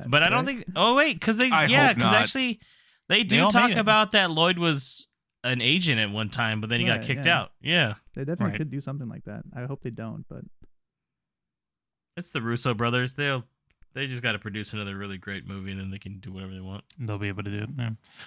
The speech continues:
Speaker 4: What about you, Marco? Any, any thoughts on how the film ended, or, um,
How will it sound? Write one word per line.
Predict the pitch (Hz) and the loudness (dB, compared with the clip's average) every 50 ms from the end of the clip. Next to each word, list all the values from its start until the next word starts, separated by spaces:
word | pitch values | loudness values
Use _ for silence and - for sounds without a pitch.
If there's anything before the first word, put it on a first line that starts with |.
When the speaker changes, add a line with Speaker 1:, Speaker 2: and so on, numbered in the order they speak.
| - _ - | -18 _ 2
Speaker 4:
What | 160 160 | 4 4
about | 170 165 175 160 147 - | 4 4 2 0 0 2
you, | 170 170 | 2 4
Marco? | 165 156 147 151 - 156 | 6 6 4 4 4 4
Any, | 143 143 147 151 151 151 147 143 139 - 143 131 - _ - | 4 6 6 6 6 6 4 4 2 0 -4 -8 -10 _ -2
any | - 127 143 151 | 2 2 2 4
thoughts | - - 143 147 156 151 - | 4 4 4 4 4 2 2
on | 151 139 135 | 2 4 4
how | 135 131 131 | 4 4 4
the | 127 | 2
film | - - 135 131 120 | 2 2 2 4 4
ended, | 127 139 147 139 139 139 139 139 131 127 | 4 4 4 4 4 4 2 2 0 -2
or, | - - 117 110 110 110 107 107 107 107 110 110 110 110 - - | -2 -2 0 0 2 2 2 2 0 0 0 -2 -4 -4 -4 -4
um, | 110 107 107 104 104 104 104 | -4 -4 -4 -4 -6 -6 -8